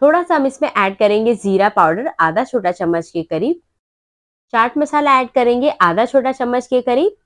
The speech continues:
और अब मैं इसमें ऐड करूंगी नमक स्वाद के अनुसार।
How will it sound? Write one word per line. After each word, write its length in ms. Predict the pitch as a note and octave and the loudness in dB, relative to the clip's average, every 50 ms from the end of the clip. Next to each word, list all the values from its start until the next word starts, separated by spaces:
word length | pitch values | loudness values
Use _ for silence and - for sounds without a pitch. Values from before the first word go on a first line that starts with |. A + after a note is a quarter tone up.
| _ _ _ _ _ _ _ _ _ _ _ _ _ _ _ _ _ - | _ _ _ _ _ _ _ _ _ _ _ _ _ _ _ _ _ 0
और 140 | G#3 A3 - | 0 2 2
अब 200 | - A#3+ C4+ C#4 | 2 2 2 4
मैं 120 | D4+ D#4+ D#4 | 2 2 0
इसमें 240 | C#4+ - C#4+ D4 - | 0 -2 -4 -4 -2
ऐड 280 | - E3 F3+ G3 G3 | -2 -2 -2 -2 -2
करूंगी 380 | - A#3+ A3+ A3+ A3+ A#3 B3 B3+ | -2 -2 0 0 0 -2 -2 -4
नमक 380 | G#3 F#3+ F3+ F3+ G#3+ B3 C#4 - | -4 -4 -4 -4 -4 -4 -6 -6
स्वाद 340 | - - G3+ F3 E3+ E3 - | -4 -2 0 0 0 -2 -2
के 80 | - G3 | -4 -4
अनुसार। 440 | F3+ F3 F3+ - G#3 G#3+ C4 F4+ | -2 -4 -4 -4 -4 -4 -4 -4